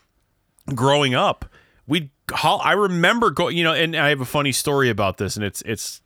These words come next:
I'll, I'll share it 'cause it's a cute little story. I remember on Christmas Eve, my family went to rent movies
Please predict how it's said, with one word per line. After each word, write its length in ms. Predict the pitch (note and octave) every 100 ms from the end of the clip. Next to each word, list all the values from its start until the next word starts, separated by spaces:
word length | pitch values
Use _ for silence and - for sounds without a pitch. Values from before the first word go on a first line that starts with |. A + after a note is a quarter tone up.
| _
I'll, 140 | B2 -
I'll 140 | C3+
share 320 | B2 - A2 G#2
it 40 |
'cause 140 | - A2
it's 140 | A2+
a 40 | C3
cute 360 | - D#3+ -
little 200 | A2 A#2
story. 540 | B2+ - E2+ F2 F2 F#2 - - - - _ _ _ -
I 80 | D3
remember 520 | G3+ F#3+ G3+ F#3+ D#3
on 280 | C3 C3 A#2+
Christmas 560 | - C#3 D3 F3 D#3 -
Eve, 480 | E3+ D#3+ F#2 - -
my 160 | A2
family 380 | A2 B2+ B2 C3
went 280 | G2+ G2+ G#2
to 100 | C#3
rent 260 | A2+ F#2 E2
movies 520 | F3 G3 E2+ -